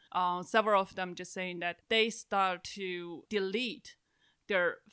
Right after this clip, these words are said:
family WeChat group. Normally for those kind of family WeChat group, they have their uncles, aunties, grandma, grandparents, you know, cousins, all of that.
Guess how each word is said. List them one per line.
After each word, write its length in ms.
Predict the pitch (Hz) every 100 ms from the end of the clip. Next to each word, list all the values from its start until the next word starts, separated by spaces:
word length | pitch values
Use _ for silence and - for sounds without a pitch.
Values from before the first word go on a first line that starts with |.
| -
family 560 | 214 202 233 240 208 185
WeChat 520 | 175 202 - 190 165
group. 240 | 156 - - _ _ _ _ _
Normally 340 | 226 247 254
for 140 | 226 208
those 180 | 196 -
kind 160 | 196
of 60 | 180
family 320 | 185 185 180
WeChat 400 | 175 180 190 165
group, 240 | 175 165
they 60 | 170
have 200 | 175 160
their 180 | 165 -
uncles, 440 | 226 233 226 214
aunties, 440 | - 190 190 190 185
grandma, 380 | 190 190 180
grandparents, 840 | 175 180 175 190 180 170 175 165 -
you 100 | 185
know, 100 | 170
cousins, 540 | - 226 208 202 196
all 200 | 190 185
of 180 | 175 170
that. 340 | 170 147 139